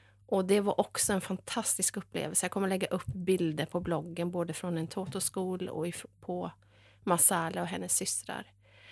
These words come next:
Så jag skulle verkligen vilja uppmuntra dig att bli månadsgivare. En hundralapp eller mer gör enorm skillnad på plats. Och för oss här hemma så är det en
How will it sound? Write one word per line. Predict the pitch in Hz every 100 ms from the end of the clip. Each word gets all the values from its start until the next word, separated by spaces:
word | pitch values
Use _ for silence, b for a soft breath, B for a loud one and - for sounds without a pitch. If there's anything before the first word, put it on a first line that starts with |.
| B
Så | - 233
jag | 240
skulle | - 220
verkligen | 208 185 - 180 170
vilja | 170 165 160 160 160 -
uppmuntra | - - - 170 156 151 160
dig | 160 139 -
att | 151 -
bli | 156
månadsgivare. | 139 160 165 156 - 143 - 156 139 143 147 - _ b b b b b b
En | 202
hundralapp | 208 - 226 196 185 170 170 165 - - -
eller | 180 180
mer | 165 151 143 196 -
gör | - 196 190 175 -
enorm | 196 208 202 214 233 226 190 160
skillnad | - - 170 147 139 -
på | 170
plats. | - 175 - - - - b b b b b
Och | -
för | -
oss | 196 185 -
här | 185
hemma | 190 185 175 156 165
så | -
är | 175
det | 170
en | 160 165 160